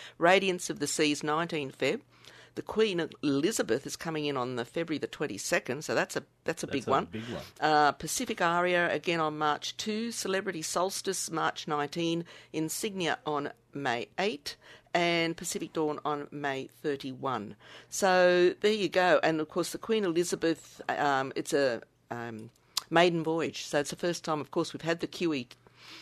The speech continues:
Speaker 1: come in here. So that's, that's
Speaker 2: Oh,
Speaker 1: gonna be
Speaker 2: that's brilliant.
Speaker 1: really spectacular to watch. And hopefully, I don't know whether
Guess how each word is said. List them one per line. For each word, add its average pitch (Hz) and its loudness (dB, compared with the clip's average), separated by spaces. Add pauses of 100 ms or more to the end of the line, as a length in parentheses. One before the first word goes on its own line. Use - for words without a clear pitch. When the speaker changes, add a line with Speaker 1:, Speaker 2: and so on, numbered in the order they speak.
(140)
Speaker 1:
come 170 2
in 147 0
here. 156 0
So 151 -2
that's, 165 2
that's 180 2
Speaker 2:
Oh, - -4
Speaker 1:
gonna 151 2
be 139 2
Speaker 2:
that's 135 -2
brilliant. 113 -6
Speaker 1:
really 180 6
spectacular 151 -2
to 147 -8
watch. 143 2 (220)
And - -2
hopefully, 277 2
I 185 0
don't 170 -2
know 147 0
whether 147 4